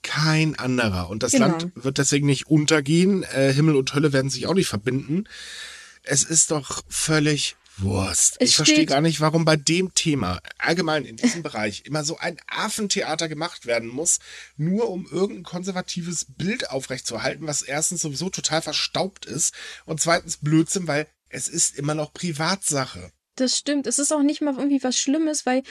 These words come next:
Speaker 2: ähm, andersweitig können Leute diese Ei-, äh, ihre Familien-, Ei-, also diese Einträge in Familienregister super einfach ändern. Das ist, äh,
Speaker 1: Mhm.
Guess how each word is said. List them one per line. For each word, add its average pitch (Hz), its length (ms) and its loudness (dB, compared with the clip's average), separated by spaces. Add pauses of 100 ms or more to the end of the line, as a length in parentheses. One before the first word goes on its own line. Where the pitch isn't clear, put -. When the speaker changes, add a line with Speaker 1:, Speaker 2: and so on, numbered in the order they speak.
(280)
Speaker 2:
ähm, 240 260 2
andersweitig 240 800 0
können 240 240 0
Leute 233 320 0
diese 233 300 -2
Ei-, 214 160 0
äh, 214 140 -2
ihre 220 220 -2
Familien-, 233 520 2
Ei-, 214 240 -2
also - 260 -6
diese 185 180 -4
Einträge 233 320 0
in 214 60 -2
Familienregister 233 640 0
super 269 300 0
einfach 277 380 -2
ändern. 175 320 -2
Das 185 120 -4
ist, - 300 -6
äh, 202 100 -8
Speaker 1:
Mhm. 160 440 -6